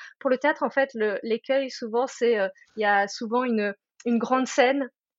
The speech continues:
qui, sur scène, heu, est là pour donner un grand moment au comédien ou à la comédienne qui va avoir son monologue,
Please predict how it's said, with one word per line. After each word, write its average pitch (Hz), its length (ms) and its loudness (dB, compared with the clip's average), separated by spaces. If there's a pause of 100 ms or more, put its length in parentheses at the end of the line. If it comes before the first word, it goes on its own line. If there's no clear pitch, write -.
qui, 240 160 -4
sur - 240 -2
scène, 262 340 2 (400)
heu, 208 160 -2
est 220 120 4
là 226 180 2 (100)
pour 226 180 -2
donner 214 180 4
un 214 80 2
grand 240 220 4
moment 226 300 6
au 214 40 4
comédien 214 460 0
ou 202 80 2
à 196 40 4
la 196 100 2
comédienne 208 480 2
qui 214 100 -6
va 196 80 4
avoir 202 220 4
son 269 200 2
monologue, 226 580 4